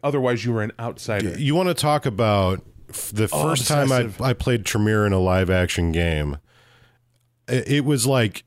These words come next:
Speaker 2: it was worse than, like, being quizzed at school.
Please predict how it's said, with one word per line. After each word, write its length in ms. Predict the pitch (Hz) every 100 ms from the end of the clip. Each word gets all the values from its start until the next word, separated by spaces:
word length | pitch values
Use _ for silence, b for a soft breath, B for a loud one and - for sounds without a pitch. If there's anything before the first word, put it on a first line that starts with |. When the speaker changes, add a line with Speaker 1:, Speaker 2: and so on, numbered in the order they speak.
| -
Speaker 2:
it 60 | 180
was 160 | 196
worse 280 | 110 135 -
than, 180 | 123 113
like, 240 | 107 90
being 180 | 113 104
quizzed 360 | - 110 90 92
at 100 | 76
school. 540 | - 101 92 73